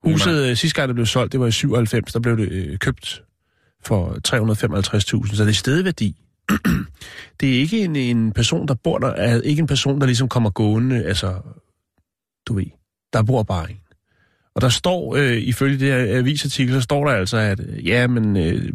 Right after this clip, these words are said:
Speaker 1: personen, der bor deroppe, øh, følger med. Lad være med at spørge. Altså, man skal ikke,
Speaker 2: Ej.
Speaker 1: øh, bede om uddybende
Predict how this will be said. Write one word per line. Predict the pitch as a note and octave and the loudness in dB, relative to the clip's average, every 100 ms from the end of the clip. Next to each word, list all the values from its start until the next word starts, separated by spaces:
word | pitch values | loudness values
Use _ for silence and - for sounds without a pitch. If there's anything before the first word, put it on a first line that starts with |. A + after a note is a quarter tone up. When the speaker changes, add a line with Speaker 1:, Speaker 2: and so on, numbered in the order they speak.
| - | 0
Speaker 1:
personen, | C3 E3+ F3 | 2 2 2
der | D#3+ | 0
bor | - F3 D#3 | 0 0 2
deroppe, | C#3+ G#2+ A#2 C3 - | 0 0 0 -4 -4
øh, | D#2+ G2+ | -4 -2
følger | C#3+ A#2 G2 | 0 2 4
med. | A2+ D3+ D#3+ - _ _ _ - | 4 2 0 -8 _ _ _ -4
Lad | A#2 | -2
være | A2 G2 | 0 0
med | A#2+ | 0
at | A2 | -2
spørge. | - A#2+ G2 G#2 _ _ _ _ _ _ _ _ - | 0 0 0 -2 _ _ _ _ _ _ _ _ -6
Altså, | F#2 F#2+ - _ | -4 -4 -8 _
man | B2 | -2
skal | G#2+ C3+ | 2 2
ikke, | C3 | 2
Speaker 2:
Ej. | C#3 A#2 | 0 0
Speaker 1:
øh, | G#2+ | 0
bede | G#2+ A2+ | 0 0
om | A2 | 2
uddybende | B2 A2+ A#2 A#2+ C3 | 0 2 2 2 2